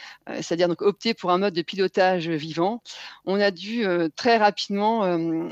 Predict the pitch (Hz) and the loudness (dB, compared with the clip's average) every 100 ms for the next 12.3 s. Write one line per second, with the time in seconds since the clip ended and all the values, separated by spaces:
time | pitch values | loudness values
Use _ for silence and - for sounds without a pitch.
0 | - - 208 - - 233 190 156 214 196 | -10 -6 -6 -4 -6 -2 -2 2 2 2
1 | 180 190 196 - 233 185 170 165 196 165 | 2 2 2 0 0 0 0 -2 -2 -4
2 | 190 180 175 - 170 175 240 - 165 160 | -4 -2 -2 -2 -4 -4 -6 -6 -4 -6
3 | - - 277 240 _ 185 180 233 233 180 | -10 -16 -14 -16 _ -4 0 -2 0 -2
4 | - 233 226 208 233 247 208 196 214 - | 0 -2 0 2 4 4 4 2 -2 0
5 | 175 185 180 185 185 208 254 - - - | -2 0 -2 -2 0 -2 -4 -14 -20 -8
6 | - 156 233 214 233 - 214 202 233 226 | -4 -2 -4 -4 -8 0 0 2 0 0
7 | 190 196 208 175 165 - 208 269 170 160 | 0 -2 0 -2 0 2 2 2 0 -2
8 | - - 180 185 - 202 190 196 - 220 | -12 -6 -2 -2 -4 -2 0 0 0 0
9 | 226 - 196 180 196 196 220 226 170 160 | -2 -4 -4 0 0 0 2 2 2 2
10 | 165 160 180 180 180 - 202 208 160 160 | 2 2 2 0 0 0 0 2 0 -2
11 | - 170 185 185 185 185 180 185 180 160 | -4 -2 2 2 2 0 0 -4 -4 -4
12 | 147 185 220 | -2 -2 -2